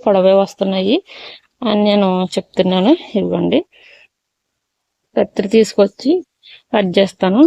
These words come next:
నేను, నాకు వీలుగా లేదు కదా, ఇక్కడ ఒకటి ఫోన్ పట్టుకుని అది కానీ కదా,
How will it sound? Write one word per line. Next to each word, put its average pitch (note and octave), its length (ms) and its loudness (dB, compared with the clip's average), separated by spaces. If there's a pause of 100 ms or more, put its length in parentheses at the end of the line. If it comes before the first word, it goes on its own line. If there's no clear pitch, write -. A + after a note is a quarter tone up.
(120)
నేను, G#3+ 240 2
నాకు G3 180 -2 (100)
వీలుగా G3 360 2
లేదు F#3+ 220 2
కదా, G#3 140 0 (300)
ఇక్కడ F#3+ 260 -6
ఒకటి F3 220 -10 (500)
ఫోన్ F#3+ 300 0
పట్టుకుని - 440 -6
అది E3 140 -12
కానీ - 160 -8 (920)
కదా, G#3 220 0